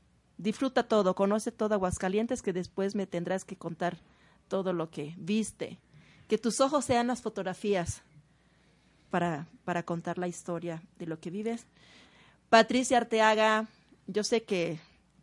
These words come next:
que estás allá en Veracruz, estás en... Mi amiga,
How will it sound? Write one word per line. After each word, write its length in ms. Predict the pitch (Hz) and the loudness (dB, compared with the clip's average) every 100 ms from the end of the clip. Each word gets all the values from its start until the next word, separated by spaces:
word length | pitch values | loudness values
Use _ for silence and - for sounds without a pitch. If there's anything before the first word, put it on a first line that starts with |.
| - _ _ _ _ 147 - | -20 _ _ _ _ -14 -10
que 60 | |
estás 260 | 151 190 185 | -6 -4 -2
allá 140 | 190 190 | 0 0
en 60 | |
Veracruz, 480 | 185 175 - 208 208 | 0 -2 0 -2 -2
estás 300 | 165 190 - | -6 -4 -2
en... 140 | 196 170 - _ - - - 202 196 _ | -2 -4 -10 _ -20 -20 -12 -10 -10 _
Mi 140 | 214 233 | -4 -2
amiga, 380 | 285 311 277 | -2 -4 -6